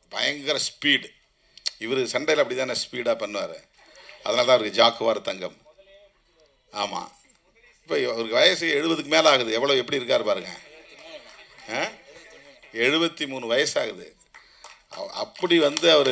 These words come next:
இந்த இதெல்லாம் ஆக்ஷன்லாம் பண்ணும்போது நான் மிரண்டுட்டேன். ஒரு ரெண்டு, மூணு வீடியோ போட்டு காட்டினார் வீட்டுல போயிட்டு. ஐயோ அப்பா, என்னை ஆள விடுங்க, நான் கிளம்புறேன்.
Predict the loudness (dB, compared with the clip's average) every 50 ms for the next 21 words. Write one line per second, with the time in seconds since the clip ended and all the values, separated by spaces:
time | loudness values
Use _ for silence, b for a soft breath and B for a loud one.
0 | 0 0 -2 -2 -2 0 0 -2 -2 -4 -2 -2 0 0 0 0 0 0 0 -2
1 | -2 -2 -4 -4 -4 -4 -6 -6 -6 -6 -6 -6 -6 -6 -6 -6 -8 -8 -10 -12
2 | -8 -2 0 2 2 2 0 -4 -6 -6 -6 -6 -8 -8 -10 -10 -10 -10 -10 -10
3 | -8 -8 -6 -6 -6 -4 -4 -4 -4 -4 -8 -10 -6 -4 -4 -4 -4 -4 -6 -6
4 | -8 -10 -14 -12 -12 -14 -12 -12 -12 -14 -14 -16 -20 -20 B B B B B B
5 | B B B B B B -10 -6 -4 -4 -4 -4 -4 -4 -4 -2 0 0 0 2
6 | 2 2 0 0 -2 -2 -2 -2 -2 -2 0 2 2 2 4 4 4 4 4 4
7 | 0